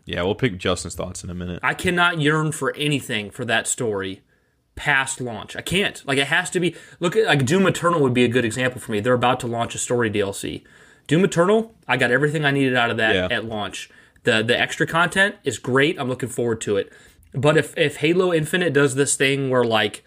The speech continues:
Speaker 2: it's clear that the whole story is not told or it's cut off because I need future content, that's a whole lot
Speaker 1: Yeah.
Speaker 2: of note for me, dog.
Speaker 1: Justin, uh, we talked about this before on the show, so let's get your opinion. Uh, to go off what Brian said,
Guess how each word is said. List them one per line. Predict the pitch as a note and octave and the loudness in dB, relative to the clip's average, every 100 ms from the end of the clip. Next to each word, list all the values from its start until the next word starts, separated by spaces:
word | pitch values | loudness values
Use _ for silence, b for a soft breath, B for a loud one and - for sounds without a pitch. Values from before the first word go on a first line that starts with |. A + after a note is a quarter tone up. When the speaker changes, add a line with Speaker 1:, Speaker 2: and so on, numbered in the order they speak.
| b b b b | b b b b
Speaker 2:
it's | B2 - | -4 -4
clear | - C3+ C#3 | 0 4 6
that | C#3+ D3 | 4 2
the | A#2 | 0
whole | C3+ C#3 | 2 0
story | - C#3 C#3 D3 | 0 2 4 4
is | A#2 | 2
not | C3+ F2+ - | -2 -4 -4
told | B2+ B2 C#3+ C3 | 0 4 4 4
or | A2+ | 2
it's | G2+ - | 0 -4
cut | - C#3 | -2 2
off | A#2+ B2+ E3 - _ b b b - | 4 4 2 -4 _ b b b -6
because | A2+ C#3 B2+ | 0 2 2
I | A#2 | 2
need | B2 B2 | 2 0
future | - C3+ C#3 | 2 0 0
content, | C3+ B2 C3+ C#3 E3 E3+ b b b _ | -2 0 -2 0 -2 -2 b b b _
that's | C3 | -2
a | B2+ | 0
whole | B2+ C#3+ | 4 6
lot | C#3 | 6
Speaker 1:
Yeah. | C3+ | 2
Speaker 2:
of | |
note | C3+ C#3+ | 2 0
for | - | 0
me, | C3 A2+ | -2 0
dog. | G#2+ G2+ G#2 - | 0 0 -4 0
Speaker 1:
Justin, | C#3 E3+ - E3+ | 2 2 2 2
uh, | C3 A#2+ A2 G#2 - | 6 6 6 4 0
we | A2 | 2
talked | B2 D#3 C#3 | 4 4 2
about | A#2 G#2 | 2 4
this | G#2+ - | 2 -2
before | G2 G#2 A2 | -4 2 4
on | G#2 | 4
the | |
show, | F#2 G2+ F#2 F#2+ | 0 2 4 4
so | F2+ - G2+ | 0 -2 0
let's | F2 A2 | 2 2
get | - G#2 | 2 0
your | F#2 G2 | 2 2
opinion. | F#2+ F#2 F2+ E2+ F#2 b b b | 2 -4 -4 -6 -8 b b b
Uh, | - G2 F#2+ | 0 2 2
to | - | 2
go | B2+ A#2+ | 4 6
off | A2+ - | 4 2
what | F#2 | 2
Brian | G2+ G#2 G#2 | 4 4 2
said, | - F#2+ F2+ | 0 0 0